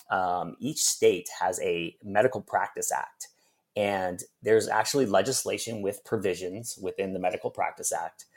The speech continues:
that say what is acceptable and what is unacceptable. And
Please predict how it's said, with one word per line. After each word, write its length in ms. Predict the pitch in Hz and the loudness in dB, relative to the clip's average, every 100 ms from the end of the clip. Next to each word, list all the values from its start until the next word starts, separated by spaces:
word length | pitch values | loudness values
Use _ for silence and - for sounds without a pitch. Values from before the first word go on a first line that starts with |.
| _ _ _ | _ _ _
that 260 | 107 98 - | 4 6 6
say 340 | - 95 90 | 6 6 4
what 220 | 92 104 | 4 4
is 120 | 113 120 | 4 0
acceptable 640 | - 92 - 101 98 95 | 0 -2 -2 0 0 0
and 140 | 104 90 | -4 -2
what 180 | 90 | -2
is 100 | 98 | 2
unacceptable. 720 | 117 160 - - - - - - _ _ _ _ _ | 2 2 -2 -6 -8 -12 -16 -16 _ _ _ _ _
And 400 | 113 110 101 98 | -2 0 0 -4